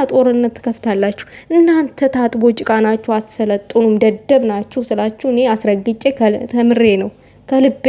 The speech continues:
ነው። እና ተዋቸው፣ ይኑሩበት ልጆቹ። ብትተዋቸው ጥሩ ነው እንደ ሀሳብ። የምር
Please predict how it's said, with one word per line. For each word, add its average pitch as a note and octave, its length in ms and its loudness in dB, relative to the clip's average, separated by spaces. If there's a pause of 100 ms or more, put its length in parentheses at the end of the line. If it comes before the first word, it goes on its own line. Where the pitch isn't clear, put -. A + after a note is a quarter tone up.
(100)
ነው። G3 140 -6 (1300)
እና A#3+ 160 6 (760)
ተዋቸው፣ B3 560 0 (520)
ይኑሩበት A#3+ 640 2
ልጆቹ። G#3 360 -6 (1120)
ብትተዋቸው A#3+ 680 0
ጥሩ B3+ 240 -4
ነው G3+ 140 -4
እንደ G#3 200 -4
ሀሳብ። G#3 340 -6 (880)
የምር A3 360 2